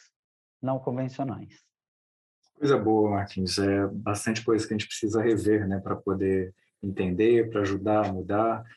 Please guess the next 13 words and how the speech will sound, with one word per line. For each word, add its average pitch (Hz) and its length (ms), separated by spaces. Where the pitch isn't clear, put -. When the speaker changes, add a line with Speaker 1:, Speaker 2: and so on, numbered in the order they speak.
Speaker 2:
E 107 40
a 101 40
gente, 113 200
como 123 220
nutricionista, 117 680
tem 120 120
um 120 60
papel 117 680
fundamental, 123 800
acho 95 140
que, 98 80
nesse - 260
processo. 92 640